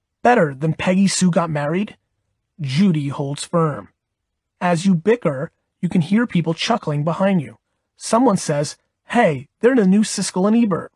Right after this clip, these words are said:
That gives you an idea. After the movie, you and Judy head over to your favorite quiet corner at the local Ruby Tuesdays. But before the two of you exchange your thoughts on Wonder Woman,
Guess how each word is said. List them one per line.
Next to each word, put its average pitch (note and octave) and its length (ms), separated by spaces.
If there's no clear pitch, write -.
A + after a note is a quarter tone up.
That F3+ 240
gives C#3 240
you C#3+ 80
an C#3+ 80
idea. D3 500
After G#3 300
the A3+ 100
movie, C#3+ 440
you F#3+ 240
and D3 80
Judy D#3 360
head E3 180
over E3 240
to - 120
your D#3 80
favorite F3 360
quiet F3+ 320
corner D#3 480
at F3+ 140
the G#3+ 80
local C#3+ 400
Ruby C3+ 260
Tuesdays. - 640
But - 240
before F#3 280
the G#3+ 100
two A#3+ 200
of G#3 80
you G#3 100
exchange F#3 520
your G3 100
thoughts D#3+ 460
on D#3+ 100
Wonder F3+ 260
Woman, B2+ 380